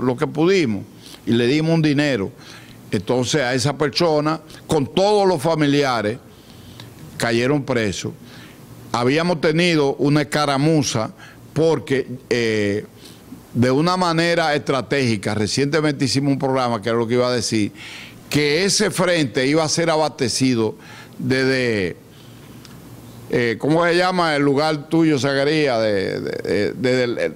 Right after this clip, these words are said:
de, de, de Padre de la Casa, iba a nutrirse con un grupo de gente de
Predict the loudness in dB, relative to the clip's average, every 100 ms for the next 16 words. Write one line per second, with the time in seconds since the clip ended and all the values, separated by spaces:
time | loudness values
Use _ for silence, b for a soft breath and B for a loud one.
0 | -4 0 2 2 0 -2 -4 -10 -20 -20
1 | -20 -20 -20 -2 0 0 0 2 4 4
2 | 4 2 0 -2 -2 -2 -4 -4 B B
3 | -20 -4 2 4 4 2 2 -2 -6 -18
4 | -12 -4 0 0 0 0 0 0 -4 -2
5 | 0 2 2 2 2 2 2 2 2 0
6 | -2 -2 -4 -6 B B B B B -10
7 | -2 0 2 0 0 0 -2